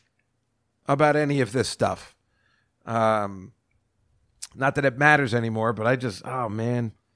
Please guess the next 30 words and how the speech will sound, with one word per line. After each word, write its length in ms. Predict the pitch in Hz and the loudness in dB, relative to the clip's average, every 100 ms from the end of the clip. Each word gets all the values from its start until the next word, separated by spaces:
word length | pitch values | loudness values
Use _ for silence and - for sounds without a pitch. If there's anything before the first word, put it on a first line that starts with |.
| _ _ _ _ _ _ | _ _ _ _ _ _
I 60 | - | -8
miss 240 | 123 120 | -4 -4
that 160 | - 95 | -2 0
old 200 | 104 104 | 0 -4
school 300 | - 117 101 | -4 -2 -2
fall 260 | - 104 107 | -2 -6 -4
preview 440 | 113 117 107 101 | -4 -4 -4 -6
where 120 | 98 | -6
they 80 | 95 | -6
just 220 | 95 98 | -8 -10
go 140 | - 98 | -6 -8
through 200 | - 104 | -6 -8
all 80 | 98 | -8
the 80 | |
stuff, 300 | 92 117 123 | -10 -8 -8
but 100 | - | -8
there's 140 | - 98 | -16 -10
so 140 | 117 | -6
many 140 | 117 110 | -4 -4
platforms, 640 | 123 135 156 - 90 92 | -2 -2 -4 -10 -12 -14
it 60 | - | -12
can't 200 | 113 113 | -10 -8
even 160 | 110 | -8
keep 240 | 101 131 135 | -10 -10 -6
up 180 | 147 104 | -8 -6
anymore. 500 | 92 92 95 92 - _ _ _ _ _ - | -8 -8 -10 -14 -18 _ _ _ _ _ -20
It's 180 | - - | -18 -10
messed 300 | 120 135 - | -8 -6 -6
up, 220 | - - | -6 -4
man. 320 | 139 135 | -4 -2